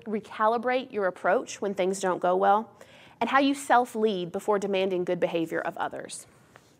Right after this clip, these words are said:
Also, a number of emotional intelligence characteristics also have D Q implications. Here are a few that Doctor Hughes identified. Embracing change,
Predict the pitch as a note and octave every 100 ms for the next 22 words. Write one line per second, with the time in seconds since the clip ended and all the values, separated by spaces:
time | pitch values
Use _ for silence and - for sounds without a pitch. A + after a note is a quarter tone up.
0 | _ _ _ _ _ - - - - -
1 | C4+ D4+ G#4 F#4+ B3 A3 A#3+ A#3 - G3+
2 | G3 F#3+ G#3+ G#3+ C#4 B3 F#3 G#3 - F#3+
3 | F#3+ F#3 E3+ - F#3+ F3+ F3 F3+ G3 F#3+
4 | - G3 - G#3 G3 F3 F3 G3 F#3+ F3+
5 | - F3 E3 - - - D3 F#3 - _
6 | - - - - D4 D4 C#4+ - A#3+ A#3
7 | A3 F#3 G3 F#3+ G3 G#3 F#3+ F3+ - F3
8 | E3+ E3+ - C3+ - _ _ _ _ _
9 | - A3+ A3 G#3+ C4 C#4+ C4+ - A3+ A3
10 | D3+ - -